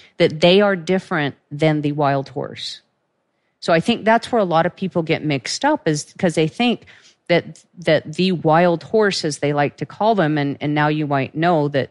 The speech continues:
that's not correct, but that a feral horse or a free roaming horse, because the act does re-,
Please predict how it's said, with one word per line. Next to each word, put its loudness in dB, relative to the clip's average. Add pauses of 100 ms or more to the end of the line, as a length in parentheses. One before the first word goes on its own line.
(120)
that's 0
not -2 (180)
correct, -4 (720)
but 2
that 2
a 0
feral 0
horse -2
or 0
a -4
free -2
roaming 0
horse, -6 (180)
because -2
the -2
act -2
does 0
re-, -6